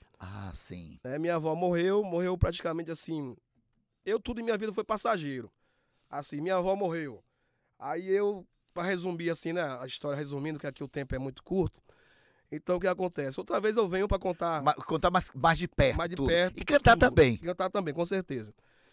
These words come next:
Speaker 2: Então, Emerson, o que acontece? Aí, eu, minha avó morreu, só tive uma passagem. Ia numa casa de alguém, ninguém me ajudava com seis anos de idade. Ia em outra casa, ninguém me ajudava.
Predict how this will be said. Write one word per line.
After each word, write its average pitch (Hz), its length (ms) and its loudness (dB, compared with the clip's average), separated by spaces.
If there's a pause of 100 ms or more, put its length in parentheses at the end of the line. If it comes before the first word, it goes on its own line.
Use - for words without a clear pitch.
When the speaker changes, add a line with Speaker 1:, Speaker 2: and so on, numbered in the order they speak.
Speaker 2:
Então, 190 560 0
Emerson, 135 420 -4
o - 20 -16
que - 80 -2
acontece? 160 560 -6 (520)
Aí, 170 540 -4 (260)
eu, 202 400 -2 (800)
minha 151 160 -8
avó 156 220 -6
morreu, 156 380 -6
só 170 160 -6
tive 175 240 -10
uma 185 100 -6
passagem. 117 640 -10 (580)
Ia 180 220 -2
numa 175 220 -2
casa 156 260 -6
de 143 80 -8
alguém, 151 380 -2
ninguém 165 240 -6
me 165 80 -4
ajudava 143 440 -8
com 143 140 -14
seis 147 300 -10
anos 139 160 -8
de 143 60 -10
idade. 113 320 -14 (500)
Ia 170 180 4
em 170 80 8
outra 175 260 8
casa, 190 380 10
ninguém 170 220 6
me 175 80 6
ajudava. 151 640 2